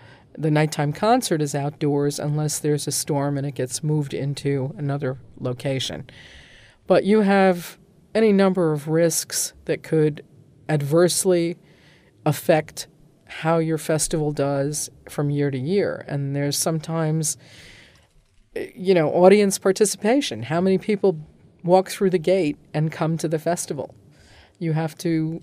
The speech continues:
develop audience. You have to continually do all of that. And we went through that before I got involved with Old Songs on a business level.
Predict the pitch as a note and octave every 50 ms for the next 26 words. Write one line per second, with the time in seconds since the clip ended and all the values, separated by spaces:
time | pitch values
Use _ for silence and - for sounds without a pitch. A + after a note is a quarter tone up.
0 | - D#3 D#3 D3 C#3 D3 D#3 E3 E3+ D#3+ - - F3 E3+ F#3 F#3+ F#3 D#3 C3 -
1 | - - - - - C#3+ C#3 D3+ D#3 D#3 - - D#3 - - D#3 C#3+ - - -
2 | F3+ F#3+ F#3 F#3 F3 F3 E3+ E3 D#3+ D#3 D#3 E3+ E3+ F3 E3 D3 C#3 C#3+ C3+ B2+
3 | C#3+ C3 A2+ - - - - - - - - - - - - - _ _ _ _
4 | D#3 D3+ D3+ D3+ D3+ D3 D3+ D3+ D#3 - - _ _ _ _ - A2 - - _
5 | _ - _ _ - D#3 D#3+ F3 F3+ F3 E3+ F#3+ F#3 F3+ F#3 - - F3+ F3 E3+
6 | E3 D#3+ D#3+ D#3+ D#3 C#3+ - - - - _ - - _ _ - _ - _ _
7 | _ _ _ _ _ _ _ E3 F3 D#3+ - A3+ G#3+ G#3+ G3 F3+ F3 E3+ E3 D#3+
8 | D3 E3 D#3+ D#3+ E3 D#3+ D#3 E3 D#3+ D#3 - C3+ E3+ G3 G3+ - - - D#3 D3+
9 | D3+ D3+ D3+ - D#3 D3 C#3+ C#3+ C#3+ C#3+ C#3 C#3+ C#3+ - - - - - - _
10 | _ _ - - F#3 G3 G3 - F#3+ E3 D3+ D3+ - - - - - _ _ _
11 | _ _ _ _ _ - - - - - - - - _ _ _ _ _ - D#3
12 | D#3 E3+ D#3 D3 D3 C#3 C3 C#3 G3